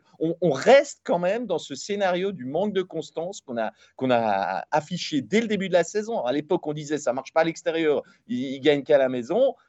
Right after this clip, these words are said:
Maintenant, on dit exactement <laughs> l'inverse. Vous allez savoir pourquoi c'est... il y a des choses comme ça qui se passent. Mais encore cette semaine, euh, il y a, il y a beaucoup de bonnes choses,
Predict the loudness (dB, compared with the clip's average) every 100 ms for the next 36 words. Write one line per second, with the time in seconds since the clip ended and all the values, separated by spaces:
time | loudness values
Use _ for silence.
0 | 2 2 2 -4 -2 -4 -2 -2 0 -2
1 | 2 2 2 -2 -4 -12 -6 -6 -6 -4
2 | -2 -4 -10 -8 -8 -6 -8 -8 _ -6
3 | -6 -4 -6 -4 -4 -4 -2 -2 -4 2
4 | 2 2 -2 _ _ 0 0 0 _ -2
5 | 2 2 0 -4 -2 -6 -4 -4 0 0
6 | 0 0 2 0 2 0 -2 -4 -4 -4
7 | -2 -2 -2 -2 -4 -6